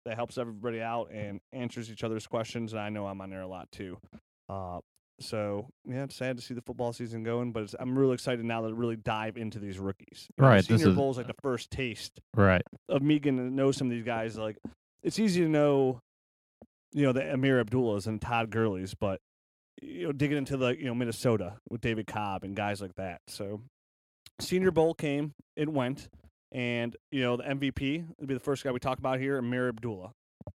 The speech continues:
Speaker 1: Looks good, right?
Speaker 2: Uh, yeah, he, he's, I think he was the game M V P, right?
Speaker 1: He was the M V P. He,
Speaker 2: Yeah.
Speaker 1: he led the game in rushing for the North. He had a seventy-three yards rushing.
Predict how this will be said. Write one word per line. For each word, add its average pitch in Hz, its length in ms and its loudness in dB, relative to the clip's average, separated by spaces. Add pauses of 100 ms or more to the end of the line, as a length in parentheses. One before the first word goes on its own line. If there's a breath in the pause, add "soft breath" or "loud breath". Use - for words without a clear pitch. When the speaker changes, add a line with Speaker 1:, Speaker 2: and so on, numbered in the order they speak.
(360)
Speaker 1:
Looks 123 160 -2
good, 151 280 2
right? 113 220 -2 (520)
Speaker 2:
Uh, 110 60 8
yeah, 98 240 8
he, 104 200 -8
he's, 104 520 6 (440)
I 117 60 6
think 214 160 6
he 330 60 8
was 190 80 6
the 110 80 8
game 120 240 8
M 120 100 8
V 113 140 8
P, 175 260 8
right? 123 380 8
Speaker 1:
He 131 60 -4
was 127 260 2
the 135 80 -2
M 131 100 -2
V 131 100 -2
P. 156 180 -6
He, 135 60 2
Speaker 2:
Yeah. 101 300 10 (340)
Speaker 1:
he 143 100 -6
led 175 200 2
the 196 80 -2
game 170 300 0
in 156 180 -2
rushing 143 360 2
for 143 140 -4
the 160 80 -2
North. 127 280 0
He 123 80 -4
had 113 100 0
a 113 40 -12
seventy-three 135 500 -2
yards 135 280 0 (400)
rushing. 139 440 -2